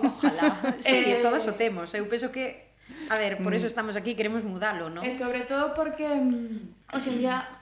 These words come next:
Speaker 2: eh, a, a educación tamén está mudando. E se hoxe en día unha persoa quere aprender sobre feminismo, quere informarse sobre feminismo ou quere loitar,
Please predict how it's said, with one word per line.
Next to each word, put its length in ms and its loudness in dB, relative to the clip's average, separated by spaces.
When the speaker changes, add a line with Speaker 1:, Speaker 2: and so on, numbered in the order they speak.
Speaker 2:
eh, 640 -2
a, 360 -2
a 80 0
educación 480 0
tamén 280 2
está 160 -2
mudando. 640 -4
E 80 -4
se 320 -6
hoxe 200 -2
en 120 4
día 280 -2
unha 240 0
persoa 560 -6
quere 320 0
aprender 480 -2
sobre 240 -6
feminismo, 640 -6
quere 160 0
informarse 720 0
sobre 240 -2
feminismo 720 -8
ou 160 -4
quere 240 -2
loitar, 400 -4